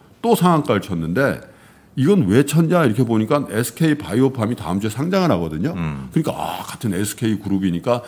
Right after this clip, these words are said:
Speaker 1: 에스케이 자만 붙으면 올라간다 했잖아요.
Speaker 2: 음.
Speaker 1: 근데 에스케이 증권은요, 에스케이 그룹이 아니야. 이름만 에스케이 그룹이에요. <clears throat>
Speaker 2: 음.
Speaker 1: 매각을 했거든요. 근데 이름만 그냥 쓰고 있는 거예요.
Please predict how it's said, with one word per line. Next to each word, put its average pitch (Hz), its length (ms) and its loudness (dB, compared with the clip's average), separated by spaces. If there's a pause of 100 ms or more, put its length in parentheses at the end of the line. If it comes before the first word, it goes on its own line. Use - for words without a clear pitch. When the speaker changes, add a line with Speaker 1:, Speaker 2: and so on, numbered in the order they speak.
(160)
Speaker 1:
에스케이 147 500 4
자만 165 360 0 (600)
붙으면 139 360 2
올라간다 104 420 4
했잖아요. 107 440 -2
Speaker 2:
음. 80 220 -6
Speaker 1:
근데 117 200 4
에스케이 165 380 4
증권은요, 107 580 2
에스케이 123 400 0
그룹이 113 340 0
아니야. - 600 -2 (760)
이름만 160 400 6
에스케이 98 360 2
그룹이에요. 85 320 -10 (520)
<clears throat> 175 540 4
Speaker 2:
음. 80 100 -4
Speaker 1:
매각을 147 340 6
했거든요. 131 480 2
근데 107 260 4 (180)
이름만 139 500 4
그냥 87 220 0
쓰고 180 300 0
있는 107 260 2
거예요. 78 200 0